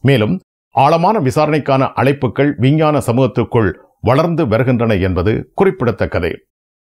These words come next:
பிரான்சில் கொரோனா தொற்று குறைவடைந்து வருகின்றது. கொரோனா தொற்றினால் உயிரிழப்போர் எண்ணிக்கையும் வெகுவாக குறைவடைந்திருக்கின்றது. மருத்துவமனைகளில் அண்மை காலங்களில் நிலவி வந்த பெரும் அழுத்தம்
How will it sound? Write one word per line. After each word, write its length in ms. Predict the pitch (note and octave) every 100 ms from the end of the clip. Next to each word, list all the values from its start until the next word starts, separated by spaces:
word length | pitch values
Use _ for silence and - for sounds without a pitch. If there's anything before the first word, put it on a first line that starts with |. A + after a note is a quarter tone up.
| _ _ _ _ _ _ -
பிரான்சில் 580 | F3 F#3 D3+ G3+ F#3+ G2
கொரோனா 300 | C3+ C#3+ C#3+
தொற்று 320 | - G#2 C#3 D3
குறைவடைந்து 520 | C3+ C#3+ C3+ A#2+ G2+
வருகின்றது. 440 | G#2 G2+ G2+ E2 E2+ - _ _ -
கொரோனா 260 | D3 D3+ C#3+
தொற்றினால் 520 | C3 - B2+ B2+ C3 -
உயிரிழப்போர் 640 | B2+ D#3+ C#3+ C3 B2+ A#2 -
எண்ணிக்கையும் 600 | A#2+ D3 C#3 C3 C3 F3
வெகுவாக 560 | A#2 C3+ F3+ C#3 A2+ A2 G#2 -
குறைவடைந்திருக்கின்றது. 920 | C#3+ D3 A2+ G#2+ F#2 F#2 - F2 E2+ - - _ _ _ -
மருத்துவமனைகளில் 800 | D#3 G#3 A#3+ F3+ D3 D3 A2 C3+ -
அண்மை 260 | - C#3+ G3
காலங்களில் 520 | - D3+ C#3 C3+ C3+ -
நிலவி 320 | G#2+ C3+ D3+
வந்த 360 | B2 G#2+ D3+
பெரும் 400 | D#3 D3 D#3 D#3 -
அழுத்தம் 520 | A2 D3 E3 B2 D#2